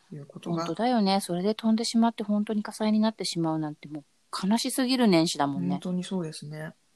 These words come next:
Speaker 1: うん。
Speaker 2: うん。
Speaker 1: 注意しましょうということで。
Speaker 2: はい。
Speaker 1: はい。
Speaker 2: はい。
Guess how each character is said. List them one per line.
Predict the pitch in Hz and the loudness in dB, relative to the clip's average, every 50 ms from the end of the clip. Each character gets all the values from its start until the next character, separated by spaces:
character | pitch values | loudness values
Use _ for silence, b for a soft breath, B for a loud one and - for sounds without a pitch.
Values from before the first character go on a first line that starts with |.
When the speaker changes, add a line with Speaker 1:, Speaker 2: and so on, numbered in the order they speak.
| _ - | _ -12
Speaker 1:
う | 170 | -8
ん。 | 170 180 170 160 | -8 -6 -6 -4
Speaker 2:
う | 175 170 175 175 175 170 165 160 | -2 -2 0 0 -2 -4 -6 -8
ん。 | 151 | -12
Speaker 1:
注 | 151 - | -14 -16
意 | 151 | -16
し | - - 147 | -14 -14 -14
ま | 147 151 | -14 -10
し | - - | -8 -8
ょ | 180 | -8
う | - | -8
と | - - | -10 -12
い | 180 | -16
う | - | -16
こ | - - | -18 -20
と | - - | -20 -20
で。 | 190 - - _ _ _ - | -20 -20 -20 _ _ _ -8
Speaker 2:
は | - 180 185 196 | -4 0 0 2
い。 | 185 | 2
Speaker 1:
は | 196 | 2
い。 | 180 - - B B B B | 0 0 -2 B B B B
Speaker 2:
は | B B B | B B B
い。 | B 311 | B -10